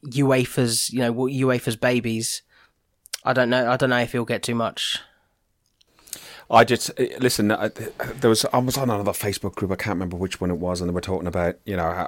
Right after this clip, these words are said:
Speaker 2: I said, "It's disgusting." I said, Look, I don't know, banned till the end of the season just because he, he deliberately, he, he was violent towards the guy, he elbowed and kicked and so on,
Speaker 1: Mm.
Speaker 2: and then
Speaker 1: He
Speaker 2: spat.
Speaker 1: headbutted him as well, didn't he?
Speaker 2: Yeah, exactly.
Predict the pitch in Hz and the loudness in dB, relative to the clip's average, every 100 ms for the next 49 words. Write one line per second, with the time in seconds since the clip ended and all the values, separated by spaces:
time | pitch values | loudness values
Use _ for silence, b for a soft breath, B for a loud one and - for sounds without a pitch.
0 | 95 101 98 90 - - 95 - 82 82 | -4 -2 -2 -4 -6 -4 -2 -4 -6 -6
1 | - 80 - B B B B B B B | -6 -8 -10 B B B B B B B
2 | B B B B - - 73 - - 113 | B B B B 0 0 0 -4 2 2
3 | 104 98 101 101 101 95 92 - 104 98 | 4 2 4 4 4 2 2 4 4 2
4 | 104 139 170 160 156 123 123 104 117 135 | 0 0 0 4 4 4 2 4 6 6
5 | 139 113 104 98 98 101 80 90 101 104 | 4 2 4 2 2 0 -2 -2 2 0
6 | 90 123 135 131 120 110 101 92 101 98 | 4 6 6 4 2 2 2 4 6 6
7 | 95 95 95 - 92 101 92 95 92 90 | 6 2 0 0 4 4 4 2 2 -2
8 | - 92 - 87 - 87 87 85 92 87 | -2 -4 -4 -4 0 2 2 2 0 2
9 | - 226 254 190 147 147 143 202 175 185 | 4 6 6 4 4 2 4 4 4 2
10 | 143 127 85 107 127 110 98 | 4 4 4 2 2 2 0